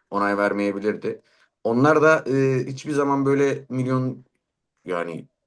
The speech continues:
çok aşırı büyük paralar harcayıp kadro kuran bir takım olmadı hiçbir zaman. Daha çok yetiştiren ve Avrupa'ya pazarlayan bir takım hüviyetinde. Ben gene Galatasaray ile Monaco'nun orada, e, kafa kafaya oynayacağını ama ben Galatasaray'ın Monaco'dan daha iyi bir takım olduğunu düşünüyorum.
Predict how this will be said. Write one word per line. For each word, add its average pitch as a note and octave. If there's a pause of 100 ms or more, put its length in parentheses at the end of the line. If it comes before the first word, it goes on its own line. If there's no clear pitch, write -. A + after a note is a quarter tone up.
(520)
çok C#3+
aşırı C#3+
büyük C#3
paralar A#2+
harcayıp A#2
kadro A2+
kuran A2+
bir G#2+
takım A2+
olmadı G#2
hiçbir -
zaman. G2+
Daha G#2+
çok G#2+
yetiştiren G#2+
ve G#2+
Avrupa'ya G#2 (240)
pazarlayan G#2
bir -
takım F2
hüviyetinde. F2 (560)
Ben C#3
gene C#3+
Galatasaray C#3+
ile C#3+
Monaco'nun C#3
orada, C3
e, A#2
kafa C#3+
kafaya B2
oynayacağını A2
ama B2
ben A#2+
Galatasaray'ın B2
Monaco'dan A#2+
daha A#2+
iyi A#2
bir G#2+
takım A2+
olduğunu G#2+
düşünüyorum. G2